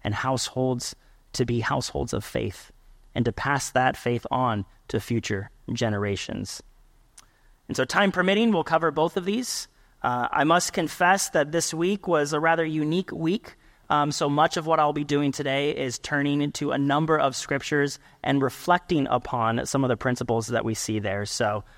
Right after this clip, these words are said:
uh, it may be a bit jumbled at times, but I trust that God will lead and guide me and you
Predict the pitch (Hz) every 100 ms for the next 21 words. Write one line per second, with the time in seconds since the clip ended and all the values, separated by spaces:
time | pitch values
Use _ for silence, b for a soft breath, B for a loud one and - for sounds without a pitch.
0 | b - 117 113 120 127 131 147 160 170
1 | 160 175 156 165 175 185 185 180 180 180
2 | 196 285 - - b b - 131 131 -
3 | 147 135 - 131 131 127 135 123 120 123
4 | 123 120 120 120 117 120 123 117 110 b
5 | b b 135 147 143 117 95